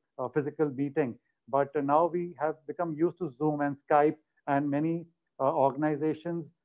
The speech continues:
uh, even business houses are thinking about how they can cut away from, uh, commuting time and the expenses of, uh, hosting meetings in, uh, a hotel or any other location to getting a virtual conference. So,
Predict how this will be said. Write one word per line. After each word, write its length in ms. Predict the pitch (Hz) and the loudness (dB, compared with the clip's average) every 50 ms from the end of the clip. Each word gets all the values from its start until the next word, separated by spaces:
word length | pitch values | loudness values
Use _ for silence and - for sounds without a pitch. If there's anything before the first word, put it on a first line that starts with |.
| _ _ - | _ _ -2
uh, 140 | 135 143 165 | 0 0 2
even 220 | 151 151 160 143 | 2 0 0 2
business 260 | 131 139 135 156 143 | 0 0 0 -2 -2
houses 360 | 127 139 147 139 - 160 156 | 0 0 0 0 0 -2 0
are 120 | 151 147 143 - | 0 -2 -2 -2
thinking 300 | 147 147 131 - 156 151 | -4 -4 -4 -4 -4 -2
about 240 | 143 143 147 143 - | 2 2 2 2 2
how 200 | 131 139 143 147 | 2 2 2 2
they 100 | 139 147 | 2 0
can 180 | 143 151 147 143 - | -4 -4 -8 -6 -2
cut 160 | - 139 135 - | -2 -2 0 0
away 260 | 147 139 143 147 143 143 - _ _ _ _ | 0 2 2 2 2 0 -4 _ _ _ _
from, 360 | - 160 143 143 143 143 139 | 2 4 4 4 4 2 -2
uh, 180 | 135 131 135 131 - _ _ _ _ _ | -2 -2 -2 -2 -4 _ _ _ _ _
commuting 460 | - 151 143 147 147 139 143 147 143 135 | -4 -4 -2 -2 -4 -4 -4 -4 -6 -2
time 360 | - 139 135 135 135 139 131 - _ _ _ _ | -2 -2 0 0 -2 -4 -4 -8 _ _ _ _
and 220 | 131 135 135 139 135 | -4 -4 -2 -2 -2
the 60 | 143 | -2
expenses 460 | 139 139 - - 143 127 - 143 131 | -2 -4 -4 -6 -8 -4 -4 -4 0
of, 180 | 143 139 135 135 - - | 2 2 0 0 -2 -2
uh, 140 | 131 127 120 - _ _ _ | -2 -2 -2 -4 _ _ _
hosting 380 | - 147 135 - - 156 147 139 | 0 0 0 0 -4 -4 -4 -2
meetings 340 | 135 139 135 - 147 143 127 | -2 -4 -4 -4 -4 -2 0
in, 220 | 139 139 139 127 - _ _ _ _ 131 | 0 -2 -2 -4 -6 _ _ _ _ 0
uh, 140 | 127 127 151 | 0 0 2
a 140 | 160 143 117 | 2 0 2
hotel 420 | 98 120 123 123 151 143 143 139 | 2 2 2 4 4 4 4 4
or 180 | 127 127 135 139 | 4 4 2 2
any 140 | 127 127 139 | 0 -2 0
other 140 | 127 135 | 0 0
location 500 | 127 127 123 - 139 135 123 151 147 147 - _ _ _ _ | -2 -4 -2 0 0 0 2 0 -2 -4 -4 _ _ _ _
to 80 | 160 147 | -4 -2
getting 300 | 127 143 139 151 151 160 | 0 0 2 2 0 0
a 80 | 156 | 2
virtual 360 | 151 156 160 151 - 175 160 139 | 4 4 2 4 4 2 0 2
conference. 600 | 135 151 135 127 123 123 - 123 113 117 - _ _ _ _ _ _ | 2 2 0 0 0 -4 -4 -6 -6 -6 -8 _ _ _ _ _ _
So, 420 | _ _ 151 147 147 147 147 147 | _ _ 4 6 6 6 4 2